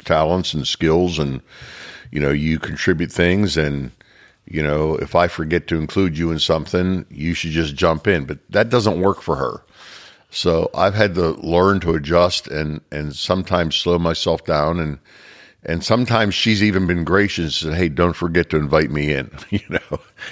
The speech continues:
And, and, and, you know, the truth is I needed reminded of that sometimes 'cause I move fairly quickly. And, uh, you know,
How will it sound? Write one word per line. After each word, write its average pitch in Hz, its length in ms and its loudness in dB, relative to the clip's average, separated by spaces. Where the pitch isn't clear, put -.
And, 82 260 -2
and, - 280 -4
and, 82 180 -2
you 92 100 -2
know, 95 220 0
the 82 100 -14
truth 113 300 2
is 98 160 4
I 95 80 6
needed 95 280 2
reminded 95 600 2
of 78 100 -2
that 76 220 -2
sometimes 82 420 -2
'cause 80 180 -2
I 90 220 4
move 87 680 -2
fairly 90 340 4
quickly. 78 680 -2
And, 78 360 0
uh, 78 340 2
you 80 180 -6
know, 78 380 -4